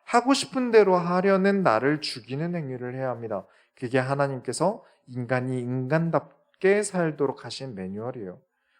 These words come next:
우리 모든 소원교회 성도님들의 마음에 평강이 가득하길 축원합니다. 우리가 하나님의 손을 열어드립시다. 하나님, 감사합니다. 오늘도 우리에게 말씀을 주심에 감사드립니다. 이 말씀을 통하여 우리의 인생의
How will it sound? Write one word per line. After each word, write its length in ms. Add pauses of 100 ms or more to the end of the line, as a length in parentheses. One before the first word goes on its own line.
우리 180
모든 360
소원교회 420
성도님들의 1000 (100)
마음에 500 (340)
평강이 580
가득하길 560
축원합니다. 680 (260)
우리가 480 (220)
하나님의 360
손을 340
열어드립시다. 640 (1800)
하나님, 300
감사합니다. 540
오늘도 760
우리에게 340
말씀을 760
주심에 400
감사드립니다. 840
이 200
말씀을 720
통하여 340
우리의 260
인생의 580